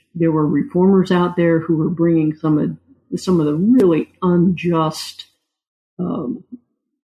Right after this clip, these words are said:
issues out. There were people who were exposing conditions on reservations, and, uh, not at Canton, but in the general Indian population. There was a hugely, uh,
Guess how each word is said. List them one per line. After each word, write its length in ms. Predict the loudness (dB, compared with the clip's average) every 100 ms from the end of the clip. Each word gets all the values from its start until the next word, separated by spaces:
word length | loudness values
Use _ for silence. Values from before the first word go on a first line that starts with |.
| _ _ _
issues 520 | 0 2 0 0 0 -4
out. 440 | -2 0 -2 -2
There 100 | -4
were 120 | -2
people 360 | -2 -4 -2 -2
who 200 | 0 0
were 360 | 0 0 -2 -2
exposing 800 | -4 -6 -10 -4 2 4 4 2
conditions 560 | 2 0 0 0 -2 0
on 180 | 2 2
reservations, 1080 | 2 0 -2 0 -2 -2 -2 0 -2 -4 -12
and, 360 | -6 -4 -4 -4
uh, 560 | -6 -6 -10 -6 -6 0
not 340 | 0 2 0
at 260 | -2 -4 -4
Canton, 520 | 0 0 0 0 0
but 340 | 0 -2 -6 _ _ _ _ _ _ _
in 160 | 4 4
the 120 | 2
general 460 | 2 2 2 2 2
Indian 340 | 2 2 0
population. 760 | -2 -2 -2 0 0 0 -2 -2
There 120 | 0
was 280 | -2 -4 -8
a 200 | -14 -16 _ -20 _ _
hugely, 1000 | -10 4 4 4 2 0 0 -2 -6 -8 -10
uh, 380 | -10 -8 -10